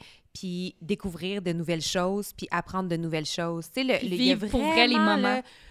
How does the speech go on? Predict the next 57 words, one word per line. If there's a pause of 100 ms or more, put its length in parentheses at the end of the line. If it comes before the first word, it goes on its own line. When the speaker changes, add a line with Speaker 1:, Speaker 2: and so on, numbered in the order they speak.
(340)
Speaker 1:
il
y
a
un
grand
retour
du
balancier,
là.
C'est (120)
extrême
comme,
Speaker 2:
Mm.
Speaker 1:
comme
changement
de,
de
paradigme, (320)
mais
c'est
pas
nécessaire
d'avoir, (400)
que
la
vie
te
donne
un
coup
de
poing
d'en
face
pour
réaliser
ça.
On
peut
vraiment
le
faire
de
manière
consciente,
puis
l'intégrer,
puis
en, (340)
en
récolter
les,
les,
les,
les
bonnes
choses,